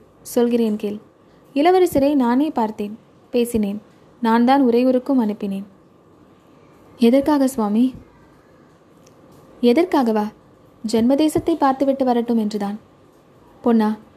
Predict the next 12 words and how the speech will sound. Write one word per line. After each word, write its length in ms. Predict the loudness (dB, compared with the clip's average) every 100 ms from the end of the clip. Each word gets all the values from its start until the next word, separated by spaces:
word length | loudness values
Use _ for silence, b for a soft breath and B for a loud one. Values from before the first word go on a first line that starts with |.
| _ 0
ஒருவனுக்கு 500 | 2 2 0 -2 -2
தன்னுடைய 400 | 0 0 0 0
பிறந்த 320 | 0 0 0
நாட்டில் 320 | 0 0 0
அன்பு 340 | 0 0 0
எப்போது 400 | 0 -2 -2 -2
பூரணமாகும் 640 | -2 0 0 2 0 0 -2
என்று 220 | -2 -2
உனக்கு 260 | -4 -6
தெரியுமா? 440 | -8 -6 -6 -4 -6 -10 -20 -20 _ -20 b b 0
கொஞ்ச 280 | 2 2 2
காலமாவது 720 | 2 2 2 0 0 -2